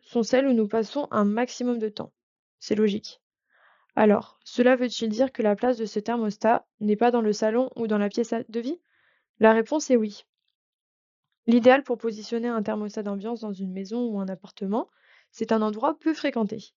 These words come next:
non exposé à, au soleil ou à une source de chaleur directe. En fait,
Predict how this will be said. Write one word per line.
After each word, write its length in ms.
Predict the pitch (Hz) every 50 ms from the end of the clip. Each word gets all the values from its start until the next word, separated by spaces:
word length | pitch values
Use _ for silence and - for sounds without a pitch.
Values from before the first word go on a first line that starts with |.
| _ _ _ _ _ _ _ _ _ -
non 300 | 220 226 254 285 302 285
exposé 440 | 262 - - - 247 233 220 240
à, 220 | 233 226 214 214 - _
au 80 | 226 208
soleil 500 | - - 220 208 214 233 254 269 277 -
ou 140 | - 233 226
à 80 | 220 214
une 80 | 208
source 260 | 196 - - 247 247 214
de 100 | 226 208
chaleur 280 | - 214 202 202 196
directe. 460 | 190 190 202 - 214 _ _ - _ _ _ _ _ _ _ _ _ _ _ _ _ _ _ _ _ _ _
En 100 | 226 220
fait, 320 | 196 - 240 269 269 -